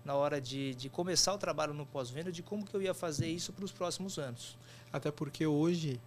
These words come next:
Speaker 2: a realidade, se a gente falar lá dos anos oitenta, eram quatro marcas, né? Tinha a Fiat, a
Speaker 1: Exato.
Speaker 2: Volks, a Ford e a G M.
Speaker 1: Exatamente.
Speaker 2: Hoje, tem uma infinidade de marcas e você tem os importados ainda,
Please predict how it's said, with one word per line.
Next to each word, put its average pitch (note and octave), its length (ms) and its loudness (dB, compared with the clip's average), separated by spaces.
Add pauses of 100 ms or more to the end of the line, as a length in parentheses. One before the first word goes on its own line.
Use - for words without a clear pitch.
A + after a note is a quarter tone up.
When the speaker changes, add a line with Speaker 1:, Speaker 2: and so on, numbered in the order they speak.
(120)
Speaker 2:
a B2+ 60 -2
realidade, C3 440 0
se - 120 -2
a C#3 40 2
gente C#3 280 -2
falar C3+ 320 4
lá C3 160 0
dos B2+ 180 2
anos C3+ 180 4
oitenta, D3 540 4
eram C#3 160 2
quatro D#3+ 540 0
marcas, B2+ 460 0
né? D#3+ 220 6 (360)
Tinha - 160 0
a - 20 4
Fiat, B3+ 460 6
a - 20 10
Speaker 1:
Exato. C3 220 10
Speaker 2:
Volks, - 300 8
a C#3+ 60 10
Ford G#3 520 8 (360)
e F#3 80 12
a F#3+ 80 12
G F3+ 120 12
M. F3+ 280 12 (140)
Speaker 1:
Exatamente. C3 840 -6
Speaker 2:
Hoje, E3 520 12 (520)
tem C#3+ 80 8
uma D#3 100 12
infinidade F3 880 8
de C3 120 4
marcas D#3+ 580 4
e G#3+ 80 4
você G3 380 6
tem G3 240 4
os G#3+ 100 6
importados G3 760 4
ainda, C3 380 6